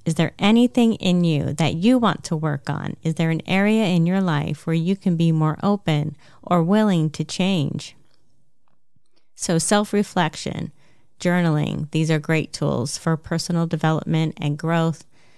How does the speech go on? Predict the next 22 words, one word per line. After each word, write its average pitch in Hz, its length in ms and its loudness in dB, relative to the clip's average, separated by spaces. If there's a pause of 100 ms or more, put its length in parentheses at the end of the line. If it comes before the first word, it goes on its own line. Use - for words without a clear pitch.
(320)
And 180 540 0
meeting 277 440 2
your 311 120 2
soulmate 247 720 2
is 170 160 0
not 190 240 0
something 202 480 0
that - 160 -4
you 170 140 0
can 170 260 0
force. - 680 -6 (160)
When 180 140 0
you 175 80 0
try 196 260 0
to 254 80 -2
force 190 380 -2
something 190 520 -2
to 175 100 -4
happen 175 420 -2
in 180 120 0
your 170 140 0
life, 165 520 -2